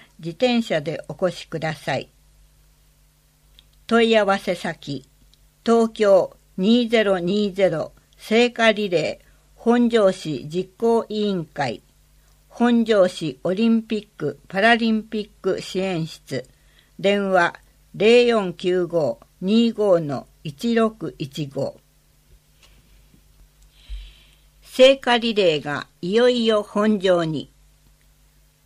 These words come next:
本庄市深谷市区間を走る埼玉県選出ランナーの新井雅人さん、岩田智之さん、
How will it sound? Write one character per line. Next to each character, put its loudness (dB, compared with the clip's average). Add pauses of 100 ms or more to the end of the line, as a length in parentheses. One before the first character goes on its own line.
(1120)
本 2
庄 6
市 -6 (360)
深 0
谷 4
市 -12
区 -18
間 -2
を -2
走 -6
る -8 (440)
埼 2
玉 0
県 -2
選 -2
出 -4
ラ 2
ン -2
ナ -4
ー -6
の -8 (480)
新 0
井 -2
雅 -2
人 -4
さ -6
ん、 -12 (540)
岩 2
田 0
智 -2
之 -4
さ -8
ん、 -12